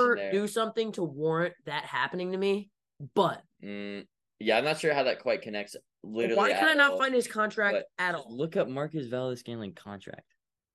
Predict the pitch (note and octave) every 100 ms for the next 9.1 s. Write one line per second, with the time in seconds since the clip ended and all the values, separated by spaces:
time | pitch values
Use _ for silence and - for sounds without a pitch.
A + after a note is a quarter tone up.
0 | _ _ - B3 F#3+ - A3+ G#3 - G#3
1 | E3+ - _ G3 F3 D3+ G3+ G3 G#3+ _
2 | _ _ _ - C3 B2 B2+ A#2 - -
3 | D#3+ C3 B2 E3+ D#3+ D#3+ E3 E3+ F3 E3+
4 | G3 F#3 - F3+ G3+ - E3 C#3 C4 -
5 | G4 - C#5 C#5 F4 E4+ - D#3+ F#3 -
6 | - F#3 D#3 C#3+ E3+ E3+ F#3+ D3+ D#3 E3
7 | F3+ - - - - D#3 C3 D3 D3+ E3
8 | - C3+ C3 G#2+ A#2+ D#3 F3 F#3 G3 E3
9 | -